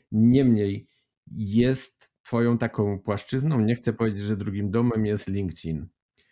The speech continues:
ale oczywiście twoje działania związane cho-, chociażby z boss brandingiem, oczywiście to nie tylko tam, ale tam większość swoich działań ch-, chyba, a przynajmniej tak się kreuje, że jednak ten,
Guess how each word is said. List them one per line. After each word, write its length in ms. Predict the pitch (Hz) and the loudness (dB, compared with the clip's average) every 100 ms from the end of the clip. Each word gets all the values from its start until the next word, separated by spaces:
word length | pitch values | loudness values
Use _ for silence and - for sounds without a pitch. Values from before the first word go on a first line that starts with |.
| _ _ _ - | _ _ _ -4
ale 280 | 120 151 | 0 2
oczywiście 580 | 123 120 120 117 127 143 | 0 0 2 2 2 -2
twoje 280 | 117 127 113 | 0 0 0
działania 440 | 113 110 120 120 | 0 0 2 2
związane 440 | 107 113 110 123 110 | 2 2 2 2 2
cho-, 220 | 104 101 | 0 -8
chociażby 640 | - 117 120 104 101 95 98 _ _ _ | -2 2 2 0 -2 -4 -4 _ _ _
z 180 | 101 95 | -8 -4
boss 220 | 107 107 | -2 -2
brandingiem, 580 | 110 107 107 117 110 104 | 0 0 4 4 4 0
oczywiście 600 | - 101 110 - - 101 | -6 -6 -6 -4 -4 -2
to 180 | 104 | -2
nie 180 | 104 104 | -2 -2
tylko 400 | - 107 - 92 | -2 -4 -2 -6
tam, 300 | - 113 143 - _ _ _ | -2 -2 -2 -6 _ _ _
ale 300 | - 120 143 | -4 0 0
tam 460 | 139 - 123 127 117 | -2 -2 0 2 2
większość 420 | 113 117 117 107 | 2 0 0 -6
swoich 320 | - 98 95 | -4 -4 -4
działań 460 | 92 110 107 104 101 | 0 0 2 0 -4
ch-, 360 | - 95 - - | -8 -18 -16 -6
chyba, 380 | 104 98 98 104 _ _ _ _ _ | -4 -2 -4 -6 _ _ _ _ _
a 100 | 101 | -8
przynajmniej 440 | - 113 110 113 | -4 0 2 2
tak 180 | 101 104 | 0 -6
się 180 | - 104 | -4 -6
kreuje, 680 | - - 107 107 113 104 101 | -8 -4 -2 2 2 2 -2
że 320 | 98 104 92 | -4 -4 -2
jednak 380 | 92 95 95 - | -2 -4 -6 -10
ten, 460 | - 101 101 98 | -6 -4 -2 -4